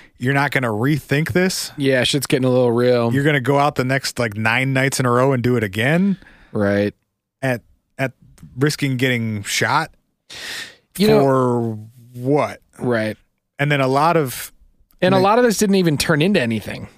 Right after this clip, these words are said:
Speaker 1: No, none of it did.
Speaker 2: Yeah.
Speaker 1: It just kind of went away. No
Speaker 2: You know
Speaker 1: one, no one made any money off of it.
Speaker 2: Right.
Speaker 1: No one got famous off of it.
Speaker 2: Right.
Speaker 1: The town probably had a little tourism boost for a while, but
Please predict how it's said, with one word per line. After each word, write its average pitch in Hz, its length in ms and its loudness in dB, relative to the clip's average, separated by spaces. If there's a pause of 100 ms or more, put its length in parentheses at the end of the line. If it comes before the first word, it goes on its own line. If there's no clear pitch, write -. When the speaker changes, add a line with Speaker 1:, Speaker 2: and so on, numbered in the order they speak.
(240)
Speaker 1:
No, 208 120 -2
none 294 180 2
of 320 80 -2
it 147 100 -2
did. 101 240 -10 (160)
Speaker 2:
Yeah. 113 240 -2 (400)
Speaker 1:
It 143 80 -2
just 165 200 -2
kind 180 220 -2
of 165 120 0
went 151 320 -2
away. 165 420 0 (680)
No 139 140 2
Speaker 2:
You 165 80 4
know 170 60 6
Speaker 1:
one, 165 220 2
no 143 100 2
one 175 160 2
made 170 160 2
any 170 180 2
money 131 320 0
off 131 200 0
of 139 140 -2
it. 147 220 4
Speaker 2:
Right. 117 240 4
Speaker 1:
No - 60 2
one 143 220 0
got 123 300 -2
famous 127 480 -2
off 131 220 2
of 127 140 -2
it. 127 220 0 (280)
Speaker 2:
Right. 120 420 0 (420)
Speaker 1:
The 123 80 -8
town 139 320 -2
probably 139 220 0
had 135 120 0
a 139 40 2
little 131 300 -2 (100)
tourism 123 500 -2
boost 117 360 -2
for 113 200 -2
a 113 80 0
while, 107 380 0
but 110 260 -2